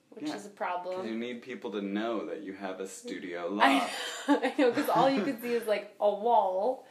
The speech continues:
Speaker 2: Yeah.
Speaker 1: and it was really close, and I couldn't figure out why.
Speaker 2: That's not cool.
Speaker 1: It wasn't cool,
Speaker 2: Studios
Speaker 1: so
Speaker 2: with walls are boring.
Speaker 1: <laughs> Can you explain what you did to change it and make it way better?
Speaker 2: I, well, see, I don't know if you guys know this, but I was a,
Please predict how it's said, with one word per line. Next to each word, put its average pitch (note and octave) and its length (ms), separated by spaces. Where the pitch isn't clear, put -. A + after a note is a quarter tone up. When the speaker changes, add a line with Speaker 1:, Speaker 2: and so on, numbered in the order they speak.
Speaker 2:
Yeah. C4 240
Speaker 1:
and A#3+ 100
it A#3 60
was G#3+ 180
really B3 300
close, B3+ 720
and A3+ 100
I G#3 100
couldn't A3 260
figure G#3+ 280
out G3+ 160
why. G#3 520
Speaker 2:
That's D3+ 200
not G#2 240
cool. G#2 480
Speaker 1:
It C4+ 120
wasn't C#4 340
cool, E3+ 480
Speaker 2:
Studios C#3+ 480
Speaker 1:
so A#2 80
Speaker 2:
with G#2 100
walls A2 320
are B2 60
boring. G#2 640
Speaker 1:
<laughs> - 100
Can C#4+ 200
you A3+ 80
explain C4+ 400
what C4+ 120
you G#3 100
did G#3+ 400
to G#3 80
change G3+ 340
it G#3 220
and G3 120
make G#3 160
it - 120
way F#3 180
better? - 480
Speaker 2:
I, A#2 440
well, C#3 500
see, D3 460
I B2+ 180
don't C#3+ 220
know D3 140
if C#3 120
you B2+ 80
guys A#2+ 240
know G#2+ 180
this, B2 220
but G2+ 140
I G2+ 140
was G2 220
a, F2 360